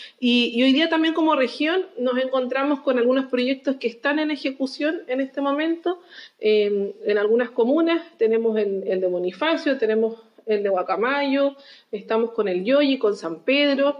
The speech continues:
que son localidades que ya estamos en ejecución de la obra. Y estamos también en proceso de licitación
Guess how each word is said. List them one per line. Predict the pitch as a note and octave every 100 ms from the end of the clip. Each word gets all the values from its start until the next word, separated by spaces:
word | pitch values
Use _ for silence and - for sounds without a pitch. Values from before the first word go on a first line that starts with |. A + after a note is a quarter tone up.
| -
que | A#3
son | A3 A#3+ A#3+ A#3+ -
localidades | G#3+ G#3 G#3+ G#3+ A#3 B3+
que | B3 A3+
ya | B3+
estamos | C4 C4+ C#4 C#4 C4+
en | G#3+ A3+
ejecución | A3+ A3+ A3 A3 C4
de | C#4+
la | C#4 F3+
obra. | F#3+ A#3+ E4 - - -
Y | B3+
estamos | C4 E4+ D#4+ E4+
también | D#4+ D4+
en | D#4
proceso | D4 C4+ D4 C#4+
de | D4
licitación | B3+ B3 A3+ F3+ - - C#4+